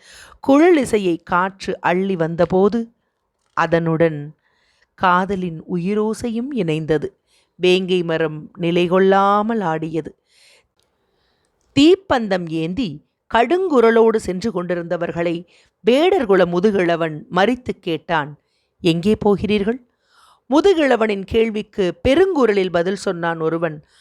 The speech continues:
"நாங்கள் கொடிக்குளத்தைச் சேர்ந்தவர்கள். பச்சை மலையின் ஈரடுக்கின் கீழ் இருக்கிறோம். எங்களின் குலமகள் வள்ளியை காணவில்லை.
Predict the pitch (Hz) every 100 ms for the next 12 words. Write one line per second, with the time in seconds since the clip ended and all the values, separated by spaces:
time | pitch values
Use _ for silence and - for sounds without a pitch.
0 | _ - 220 262 294 269 226 196 285 370
1 | 392 427 381 - 262 - 240 208 190 180
2 | 160 123 _ _ _ 262 285 427 403 285
3 | 269 247 240 320 330 254 254 226 214 269
4 | 302 247 190 - 190 165 127 _ _ _
5 | - 262 269 247 220 214 247 302 427 262
6 | 233 196 226 277 226 202 - 214 202 190
7 | 175 170 165